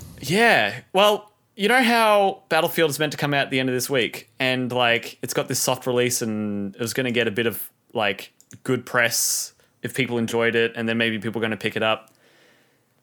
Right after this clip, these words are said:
What happened on Tuesday for us, Monday for the rest of the world, Jeremy?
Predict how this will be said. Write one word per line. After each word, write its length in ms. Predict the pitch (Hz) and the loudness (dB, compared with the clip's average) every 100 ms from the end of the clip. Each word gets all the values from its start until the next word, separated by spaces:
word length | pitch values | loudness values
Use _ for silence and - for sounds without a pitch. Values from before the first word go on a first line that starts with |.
| _ _ _ | _ _ _
What 180 | 196 254 | 0 2
happened 300 | 285 277 247 | 2 2 0
on 320 | 247 233 220 | 0 -2 -6
Tuesday 380 | - 240 240 202 | -2 0 2 2
for 180 | 190 175 | 2 2
us, 300 | 170 - - | 2 0 0
Monday 320 | 180 180 185 | 0 2 2
for 180 | 170 175 | 2 0
the 100 | 165 | 2
rest 200 | 170 170 | 2 2
of 40 | 139 | 0
the 80 | |
world, 220 | 127 107 98 | 2 2 2
Jeremy? 400 | 120 139 180 | 0 2 -2